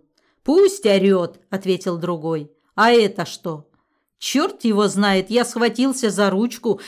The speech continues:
здесь что-то липкое, давай зажигалку». «Я так и думал, это кровь». «Там что-то серьезное, открывай дверь»,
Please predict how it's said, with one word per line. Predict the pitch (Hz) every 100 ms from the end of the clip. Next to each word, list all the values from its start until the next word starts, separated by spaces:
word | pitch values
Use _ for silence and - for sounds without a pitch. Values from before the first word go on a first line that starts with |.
| -
здесь | 185 262 -
что-то | 247 247 208
липкое, | 190 247 - 240 226 214 - -
давай | 240 233
зажигалку». | 170 190 - 175 170 160 160 156 - _ _ _
«Я | - 190
так | 190 196 208
и | 202
думал, | 165 240 208 185 170 147 -
это | 202 214 214
кровь». | 220 285 254 185 - _ _ _ _ _ _ _ -
«Там | 208 214
что-то | 214 214 208 214
серьезное, | 220 208 170 180 175 185 160 143 -
открывай | 190 - 208 214 202
дверь», | 156 175 165